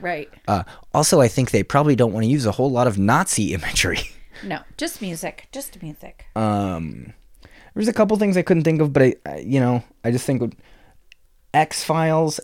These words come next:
Speaker 2: Alien, Predator. Uh, there was a couple other, Twenty-eight Days Later.
Speaker 1: You could do a whole space, space zombie kind of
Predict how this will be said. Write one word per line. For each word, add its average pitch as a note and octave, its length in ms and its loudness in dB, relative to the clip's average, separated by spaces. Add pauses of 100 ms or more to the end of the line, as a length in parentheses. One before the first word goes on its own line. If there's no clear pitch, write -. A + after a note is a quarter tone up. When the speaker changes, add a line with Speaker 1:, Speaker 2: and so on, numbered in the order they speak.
Speaker 2:
Alien, C#3 560 4
Predator. C3 800 2 (720)
Uh, G#2+ 180 2
there A#2 120 4
was B2 100 -2
a C3 40 -2
couple C#3 320 0
other, A2 300 0
Twenty-eight C#3 500 0
Days B2+ 260 2
Later. A#2+ 460 2
Speaker 1:
You A#3+ 80 -12
could B3 120 -12
do C4 140 -4
a A#3+ 60 -2
whole A3 200 -6
space, - 720 -12
space G3 420 -10
zombie F3+ 360 -6
kind E3+ 240 -10
of D#3+ 140 -12